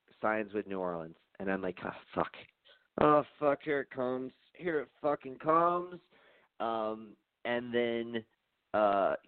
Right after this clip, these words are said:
you know, this, this fucking, uh, you know, Miami trade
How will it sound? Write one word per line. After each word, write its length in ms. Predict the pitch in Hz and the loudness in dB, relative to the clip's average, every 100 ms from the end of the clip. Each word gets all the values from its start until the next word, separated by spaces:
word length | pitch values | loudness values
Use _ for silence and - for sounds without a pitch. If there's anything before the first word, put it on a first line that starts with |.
| 117 | -2
you 100 | 123 | 0
know, 240 | 101 87 - 110 - 101 113 | 2 -2 -8 -20 -20 -4 2
this, 160 | 117 - - _ | 2 2 -14 _
this 140 | 117 107 - - | -4 -4 -10 0
fucking, 560 | 120 - 120 117 113 - 98 | 2 2 -2 -2 -6 -4 2
uh, 360 | 101 92 - - - _ - 50 - _ - _ _ _ | 4 4 4 -2 -6 _ -10 -10 -14 _ -20 _ _ _
you 100 | 123 | 2
know, 140 | 113 101 | 2 2
Miami 600 | 113 113 117 127 131 123 | 2 4 4 2 0 -2
trade 520 | - 123 120 117 | 4 4 6 2